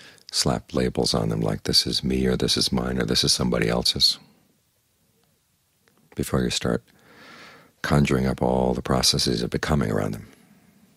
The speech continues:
Learning to th-, see things as events, as they come, as they go.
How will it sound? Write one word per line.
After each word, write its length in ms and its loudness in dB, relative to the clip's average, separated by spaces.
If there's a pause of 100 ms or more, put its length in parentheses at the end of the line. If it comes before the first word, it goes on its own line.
(2000)
Learning 300 -2
to 80 -10
th-, 140 -4 (360)
see 240 2
things 400 -4
as 300 2
events, 400 0
as 260 -2
they 100 -4
come, 360 -4
as 240 -2
they 100 -4
go. 300 -2